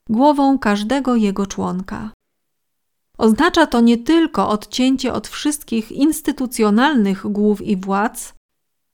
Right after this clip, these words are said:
ale także zaprzestanie uznawania własnej głowy i woli, a przyjęcie w zamian zwierzchnictwa woli naszego Pana Jezusa.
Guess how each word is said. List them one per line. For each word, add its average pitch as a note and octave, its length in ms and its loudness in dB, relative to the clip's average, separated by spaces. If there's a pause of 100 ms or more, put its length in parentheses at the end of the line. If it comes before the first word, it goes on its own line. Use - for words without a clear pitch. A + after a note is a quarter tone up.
(340)
ale A#3 200 2
także D4 380 0
zaprzestanie B3+ 800 0
uznawania A3+ 720 2
własnej G#3 600 -2
głowy G3 460 -2
i A3 180 0
woli, G3 500 0 (360)
a G#3+ 100 -2
przyjęcie B3+ 600 -2
w A3+ 40 -6
zamian A3 500 2
zwierzchnictwa A3+ 1120 -2 (260)
woli A#3 500 0
naszego G3+ 460 -2
Pana G#3+ 360 0
Jezusa. G3 680 -4